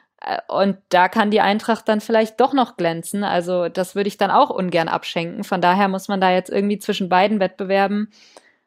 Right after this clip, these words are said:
pendeln und beide aber irgendwie auch noch ernst nehmen. Und von daher würde ich mir wünschen, dass das irgendwie nochmal klappt mit der Aufstellung jetzt die nächsten Spiele.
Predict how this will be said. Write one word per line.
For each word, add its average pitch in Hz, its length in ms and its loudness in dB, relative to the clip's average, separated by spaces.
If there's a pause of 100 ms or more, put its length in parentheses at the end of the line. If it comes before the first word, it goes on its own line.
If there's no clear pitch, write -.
(340)
pendeln 226 540 2
und 196 340 -2
beide 190 320 4
aber 208 220 2
irgendwie 214 280 0
auch 202 120 0
noch 208 100 -2
ernst 240 400 -2
nehmen. 170 400 -4 (200)
Und 170 360 -10 (180)
von 170 220 -6
daher 202 540 2 (340)
würde 240 200 4
ich 262 100 -6
mir 220 160 2
wünschen, 233 380 2
dass 185 160 0
das 180 140 -4
irgendwie 190 360 0
nochmal 185 380 2
klappt - 380 0
mit 170 160 -2
der 165 200 4
Aufstellung 160 520 0
jetzt 160 220 -4
die 170 40 -2
nächsten 165 320 -6
Spiele. 156 400 -12